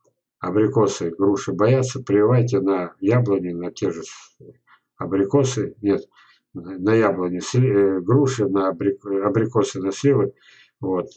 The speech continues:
Ну, а вы, раз собираетесь десять тысяч прислать, пожалуйста. Вот. И на, без, без денег всё равно ничего у вас никогда не будет. Попробуем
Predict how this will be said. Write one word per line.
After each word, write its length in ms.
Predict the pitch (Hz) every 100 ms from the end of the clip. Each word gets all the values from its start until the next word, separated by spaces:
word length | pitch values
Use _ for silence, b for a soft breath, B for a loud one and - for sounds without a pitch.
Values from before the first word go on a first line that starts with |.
| _ _
Ну, 160 | 135 165
а 160 | 135
вы, 280 | 123 131 117
раз 180 | 104 101
собираетесь 560 | - 101 110 104 101 95
десять 240 | 107 101
тысяч 220 | 123 113
прислать, 440 | - 90 - 85 - -
пожалуйста. 580 | 113 113 156 - - 90 82 _ _ b b b _ -
Вот. 280 | 85 80 101
И 40 |
на, 140 | 98 95
без, 280 | 90 110 110
без 260 | 98 113
денег 340 | 101 131 107 -
всё 180 | 120
равно 180 | 110 123
ничего 320 | 104 - 90
у 40 | 87
вас 180 | 87 -
никогда 340 | 87 85 90 85
не 120 | 82
будет. 260 | 80 80 - _ b b b b _ _ - B -
Попробуем 640 | 98 120 143 101 82